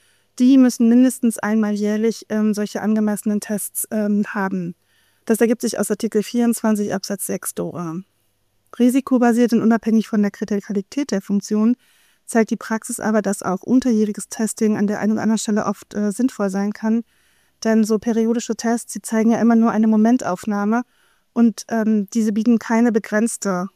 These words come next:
ähm, keine unbegrenzte Sichtbarkeit, sondern eben nur eine Sichtbarkeit, die im Moment verankert ist. Dadurch können die Unternehmen trotzdem potenziellen Risiken ausgesetzt sein, die in der Zeit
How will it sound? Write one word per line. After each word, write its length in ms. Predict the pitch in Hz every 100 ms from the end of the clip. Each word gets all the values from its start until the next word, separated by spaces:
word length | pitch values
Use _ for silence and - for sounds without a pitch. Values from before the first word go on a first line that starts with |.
| _ _ -
ähm, 400 | 208 202 196 -
keine 200 | - 233
unbegrenzte 920 | 233 240 - 214 208 - 214 208 202 190
Sichtbarkeit, 640 | 247 - 269 - 240 233
sondern 180 | 220 214
eben 200 | 214 214
nur 200 | 226 240
eine 240 | 214 220
Sichtbarkeit, 500 | 214 - 214 - 214
die 60 | 214
im 80 | 214
Moment 420 | 208 208 214 -
verankert 500 | - 208 190 202 208
ist. 380 | - 185 - - _ _ _ _ _
Dadurch 260 | 233 233 -
können 200 | 233 226
die 100 | 202
Unternehmen 360 | 214 220 220
trotzdem 400 | - 226 - 226
potenziellen 600 | - 220 220 208 208 202
Risiken 360 | 202 220 240 247
ausgesetzt 560 | 214 - 220 220 -
sein, 280 | - 220 226
die 80 | 214
in 80 | 208
der 100 | 208
Zeit 280 | - 214